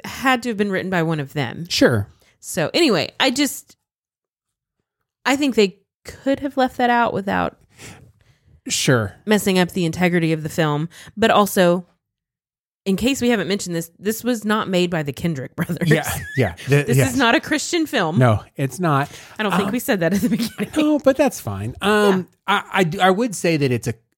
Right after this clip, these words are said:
Speaker 2: uh, other than, I mean, it's a couple of, a couple of teenagers making out.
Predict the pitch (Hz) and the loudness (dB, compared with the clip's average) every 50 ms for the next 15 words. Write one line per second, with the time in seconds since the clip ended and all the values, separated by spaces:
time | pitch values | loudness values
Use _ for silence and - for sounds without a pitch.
0 | _ - 175 175 170 - 196 180 185 180 185 175 156 131 143 135 131 123 113 110 | _ 0 2 2 2 2 2 2 4 4 4 4 4 2 2 2 2 0 0 -2
1 | 113 - - _ _ _ _ _ _ _ _ _ _ _ _ _ _ _ _ _ | -4 -6 -10 _ _ _ _ _ _ _ _ _ _ _ _ _ _ _ _ _
2 | _ _ _ - - - - _ _ _ _ _ - 208 247 254 240 208 190 175 | _ _ _ -20 -20 -20 -20 _ _ _ _ _ -4 0 2 2 4 2 2 0
3 | - _ _ _ _ _ _ _ _ _ _ _ _ _ _ _ _ _ _ _ | -6 _ _ _ _ _ _ _ _ _ _ _ _ _ _ _ _ _ _ _
4 | _ _ _ _ _ 208 196 - - 208 - - 220 214 233 220 202 180 147 165 | _ _ _ _ _ -6 -2 -2 -2 -2 0 2 0 2 4 4 4 4 2 0
5 | - - 170 - - 208 214 - 208 160 - - - 175 175 165 147 139 131 135 | -4 -6 -4 -2 0 -2 0 2 0 0 0 0 2 2 2 2 2 2 2 2
6 | 135 151 156 - - 160 147 139 139 - 139 123 113 107 104 120 - | 0 0 0 -2 -2 0 2 2 2 2 0 0 0 0 -2 -2 -4